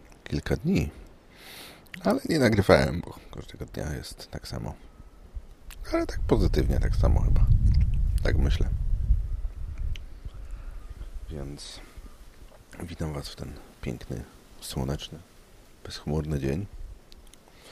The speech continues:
E, wrzucę wam kilka zdjęć, jak wygląda mój przybytek. A, bardzo ładny. Luźny. E,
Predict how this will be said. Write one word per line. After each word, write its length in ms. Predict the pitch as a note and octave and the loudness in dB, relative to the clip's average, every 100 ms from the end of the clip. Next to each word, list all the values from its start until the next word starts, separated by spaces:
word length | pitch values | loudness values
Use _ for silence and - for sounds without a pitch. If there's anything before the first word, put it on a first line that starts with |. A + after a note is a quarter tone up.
| - - - - - - - | -20 -18 -18 -18 -20 -20 -16
E, 260 | - C#2 C#2 D2 D2 C2+ - A1+ C2 A#1+ F2+ | -10 -8 -8 -8 -8 -10 -10 -12 -10 -10 -10
wrzucę 300 | D3+ - A#2+ | -8 4 4
wam 160 | G#2 | 4
kilka 260 | - - G#2 | 0 -2 -2
zdjęć, 380 | - A#1 - - | 0 -4 -4 -8
jak 100 | - - - - | -10 -12 -14 -12
wygląda 360 | E2 D2+ D2+ C#2 | -8 -6 -6 -6
mój 140 | D#2 | -8
przybytek. 460 | - D2+ - F2+ - - - - - - - - - - - - - - - - - - - - - - - | -8 -8 -8 -8 -10 -14 -18 -18 -16 -14 -14 -14 -12 -12 -10 -8 0 4 6 8 8 8 4 2 2 0 2
A, 380 | - - - - | 4 4 4 4
bardzo 220 | - D#3 | 2 0
ładny. 300 | C#3 B2 - - - - - - - - - - | 2 2 2 6 8 8 6 2 4 4 6 8
Luźny. 380 | A2 - - - - - - - - - - - - - - | 8 8 10 12 12 10 8 8 8 8 6 4 0 -2 2
E, 840 | F4+ F4+ E4+ D4 F#3 C#3+ A#2+ F#2 | 4 6 6 4 2 2 2 0